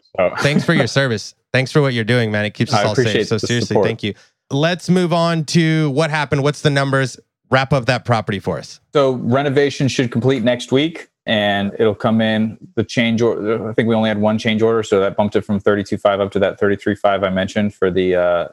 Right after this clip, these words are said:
Speaker 1: the rehab. And then I haven't really found any good deals on seasoning it or on refinancing it inside the six-month seasoning period. So I think I'm just gonna wait and allow it to season a little bit.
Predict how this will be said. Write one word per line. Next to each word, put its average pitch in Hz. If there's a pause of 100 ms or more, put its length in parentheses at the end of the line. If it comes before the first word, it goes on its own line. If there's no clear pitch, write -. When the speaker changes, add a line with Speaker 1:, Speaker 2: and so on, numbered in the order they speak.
(100)
Speaker 1:
the 92
rehab. 107
And 95
then 92 (460)
I 120
haven't 147
really 143
found 139
any 127
good 113
deals 113
on 98
seasoning 113
it 110
or 107
on 92 (160)
refinancing 117
it 117
inside 107
the 98
six-month 104
seasoning 113
period. 117
So 104
I 92
think 107
I'm 101
just 101
gonna 104
wait 101 (520)
and 92
allow 95
it 92
to 95
season 101
a 101
little 101
bit. 107